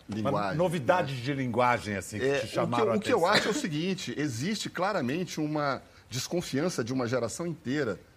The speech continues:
Speaker 2: com tudo que é produzido, com tudo que é artificial, com tudo que é falso, né? Publicidade tá caindo em descrédito, porque aquilo ali é, é, é fake, né? É falso. É, o próprio jornalismo, quando ele é muito produzido, as pessoas já ficam de pé atrás.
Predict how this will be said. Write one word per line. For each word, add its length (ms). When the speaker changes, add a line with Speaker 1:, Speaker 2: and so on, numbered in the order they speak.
Speaker 2:
com 100
tudo 240
que 80
é 40
produzido, 580
com 100
tudo 260
que 140
é 40
artificial, 640
com 100
tudo 180
que 80
é 60
falso, 440
né? 240
Publicidade 680
tá 80
caindo 320
em 40
descrédito, 680
porque 260
aquilo 260
ali 220
é, 120
é, 300
é 20
fake, 600
né? 180
É 40
falso. 640
É, 600
o 80
próprio 540
jornalismo, 680
quando 240
ele 100
é 40
muito 760
produzido, 600
as 80
pessoas 280
já 80
ficam 240
de 100
pé 140
atrás. 640